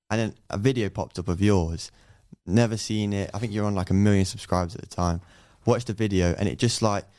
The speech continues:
'cause I've always been interested in money. I've done, like, the typical, we used to sit on the front and do sales of things in the fridge and stuff like that. Um, so money's always been a thing, but the money I've got, I've just spent. I've never really invested. That was never really a thing for me.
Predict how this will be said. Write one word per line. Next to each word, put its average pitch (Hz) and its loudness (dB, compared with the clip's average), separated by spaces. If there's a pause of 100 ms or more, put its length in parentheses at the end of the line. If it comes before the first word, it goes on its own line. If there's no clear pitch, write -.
(140)
'cause - 0
I've 131 2
always 180 4
been 143 -4
interested 123 -4
in 104 -2
money. 107 4
I've 92 2
done, 110 2
like, 101 2
the 92 -10
typical, 92 -2 (260)
we 110 0
used 104 0
to 95 0
sit - 0
on 95 4
the 90 2
front 95 2
and 90 0
do 90 2 (120)
sales 87 0 (320)
of 85 -8 (180)
things - 0
in 90 0
the 82 -2
fridge 90 2
and 85 -4
stuff - -4
like 85 0
that. 87 0 (480)
Um, 92 4
so 117 2
money's 147 4
always 139 4
been 120 2
a 107 2
thing, 127 0 (500)
but 101 2
the 113 6
money 123 6
I've 101 0
got, 110 2
I've 90 -2
just - -8
spent. 98 2
I've 85 -4
never 98 0
really 87 0
invested. - -2
That 82 0
was - -8
never 92 0
really 85 0
a 90 -6
thing 101 2
for - -6
me. 87 2